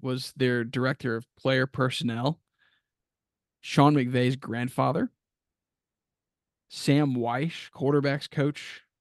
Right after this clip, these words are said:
for Joe Montana. Uh, Bengals and Bucks head coach, had a lot of success with the Bengals and instituting a no-huddle offense, kind of revolutionized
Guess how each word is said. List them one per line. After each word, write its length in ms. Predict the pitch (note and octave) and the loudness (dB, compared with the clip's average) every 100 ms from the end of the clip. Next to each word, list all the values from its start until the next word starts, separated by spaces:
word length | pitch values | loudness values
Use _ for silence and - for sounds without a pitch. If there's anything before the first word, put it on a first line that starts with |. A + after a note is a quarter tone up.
| _ | _
for 80 | C3+ | -6
Joe 180 | C#3 C3+ | -2 0
Montana. 640 | C3+ C3 D3 C#3 C#3+ C#3 _ _ _ _ _ - | 0 0 0 0 -2 -6 _ _ _ _ _ -10
Uh, 340 | B2 B2 A2+ - _ _ _ _ _ C3+ | -6 -6 -6 -10 _ _ _ _ _ -2
Bengals 400 | D3 D#3 D3+ C3+ | 2 4 2 0
and 240 | C3 C#3+ C3 | -2 -2 -2
Bucks 240 | B2+ - | -4 -2
head 200 | C#3 C3 | -2 -2
coach, 380 | C#3 B2+ C3 - | 0 0 -2 -6
had 140 | C3+ | -6
a 40 | B2+ | -6
lot 320 | A2+ B2+ C#3 | -4 -2 0
of 100 | C3+ | -2
success 460 | - B2+ C3+ C3 - | -4 -4 0 0 -2
with 80 | A#2 | -6
the 80 | |
Bengals 760 | G#2+ A#2 G#2+ - A2+ - - - _ | -6 -6 -6 -10 -12 -12 -16 -20 _
and 400 | A#2 A#2 A2 - _ _ _ | -6 -4 -4 -8 _ _ _
instituting 680 | B2+ B2+ B2+ - B2+ A#2+ A#2 | -4 -2 -2 0 2 2 0
a 80 | A2+ | -6
no-huddle 500 | A#2+ B2+ B2+ B2 A2+ | -6 -4 -4 -4 -6
offense, 420 | A2 A#2 - B2 - | -10 -10 -8 -8 -2
kind 200 | C#3+ D3+ | 2 2
of 80 | A#2 | 2
revolutionized 1120 | A#2+ A#2 A#2+ B2 - A2+ A#2 A2 A2+ - | 0 -2 -2 -2 -2 -4 -4 -6 -8 -10